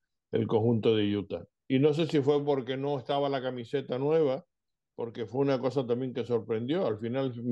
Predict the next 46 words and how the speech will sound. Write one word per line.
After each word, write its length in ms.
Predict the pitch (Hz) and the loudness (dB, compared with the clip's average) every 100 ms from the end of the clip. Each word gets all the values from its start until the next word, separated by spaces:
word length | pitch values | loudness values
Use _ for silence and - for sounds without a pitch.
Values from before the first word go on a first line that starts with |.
| 117 104 | 0 4
fue 140 | 131 | 6
vestido 360 | 131 120 127 120 | 6 6 6 8
de 60 | |
amarillo, 600 | 110 113 135 143 139 180 - _ _ _ _ _ - | 6 6 6 6 4 2 -6 _ _ _ _ _ -10
a 160 | 101 | -6
pesar 280 | 110 110 127 | -4 0 2
de 80 | 135 | 2
que 120 | 135 | 2
se 100 | 127 | 0
había 240 | 120 127 | 0 2
dicho 300 | 123 123 151 | 0 -2 -2
que 100 | 143 | -2
se 120 | 135 131 | -2 -4
iba 400 | 123 117 113 110 | -2 -2 -2 -2
a, 100 | 123 | -4
a 60 | |
estrenar 600 | 113 - 117 113 135 139 | -6 -4 -4 -2 -2 -2
precisamente 600 | 127 113 123 113 117 110 | -4 -6 -4 -4 -4 -2
en 100 | 110 | -2
este, 460 | 113 - 110 101 101 | -4 -2 -2 -2 -6
en 120 | - 113 | -14 -16
este 180 | - | -10
encuentro. 640 | 110 107 147 156 - 101 - _ | -10 2 4 4 0 -14 -16 _
Y 480 | 117 110 110 107 107 - 113 | 2 4 4 2 0 0 6
la 140 | 113 | 8
verdad 160 | 113 131 | 10 8
es 60 | - | 8
que 120 | 151 | 6
no 140 | 143 | 6
sé 160 | - 147 | 6 4
exactamente 680 | - 127 - 123 123 117 117 | 4 0 2 2 2 0 -2
muy 180 | 120 120 | 0 0
bien 220 | 117 117 | 0 -2
por 200 | 110 107 | -4 -2
qué 200 | 127 139 _ _ _ _ _ - | -6 -8 _ _ _ _ _ -6
no 160 | 117 | -4
se 140 | 117 120 | 0 0
pudo, 640 | 110 120 117 110 101 - 113 | 0 2 4 4 2 -4 -4
eh, 200 | 104 104 | -4 -4
jugar 340 | 104 110 120 | -4 0 0
con 160 | 117 113 | -2 -4
esta 340 | 110 107 98 98 | -4 -6 -6 -4
camiseta 520 | 110 110 - 113 123 | -4 -4 -4 -2 2
con 160 | 117 104 | 4 4
la 140 | 101 | 2
que 240 | 104 98 | 0 -2